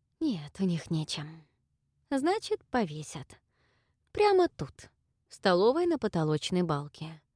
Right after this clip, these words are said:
Не зря этот охотничий домик сделан в стиле фахверк. Здесь очень удобно казнить бестолковых дур, не умеющих справиться со своими эмоциями. На лбу ошалевшего от моей наглости господина Орбрена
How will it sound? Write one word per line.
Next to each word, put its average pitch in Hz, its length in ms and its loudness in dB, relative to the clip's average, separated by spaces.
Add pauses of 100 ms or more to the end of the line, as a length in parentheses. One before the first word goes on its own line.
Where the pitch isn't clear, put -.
(520)
Не 330 160 4
зря 320 220 2
этот 196 220 0
охотничий 175 540 0
домик 190 360 0
сделан 165 380 0
в 151 40 -6
стиле 170 360 0
фахверк. 160 640 -4 (720)
Здесь 262 340 4
очень 247 320 4
удобно 233 380 4
казнить 175 380 2
бестолковых 165 680 2
дур, 208 320 -2 (360)
не 320 160 6
умеющих 240 500 4
справиться 196 540 -2
со - 140 -10
своими 156 440 2
эмоциями. 147 800 -4 (1040)
На 269 160 4
лбу 240 220 6
ошалевшего 185 760 2
от 165 120 -2
моей 165 200 2
наглости 170 520 0
господина 165 600 2
Орбрена 156 540 -2